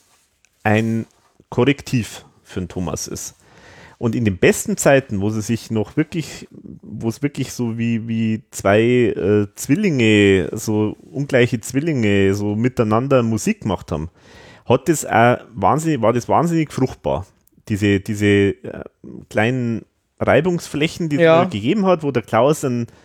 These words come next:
Speaker 1: Thomas wieder ein bisschen herausfordert, dass er es noch besser macht, äh, wo der Klaus, äh, Leute zusammenbringt und, äh, äh,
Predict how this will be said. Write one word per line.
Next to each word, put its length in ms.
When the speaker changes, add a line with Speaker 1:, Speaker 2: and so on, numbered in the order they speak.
Speaker 1:
Thomas 380
wieder 280
ein 100
bisschen 220
herausfordert, 1040
dass 240
er 40
es 60
noch 200
besser 340
macht, 460
äh, 320
wo 100
der 100
Klaus, 560
äh, 220
Leute 800
zusammenbringt 800
und, 400
äh, 720
äh, 40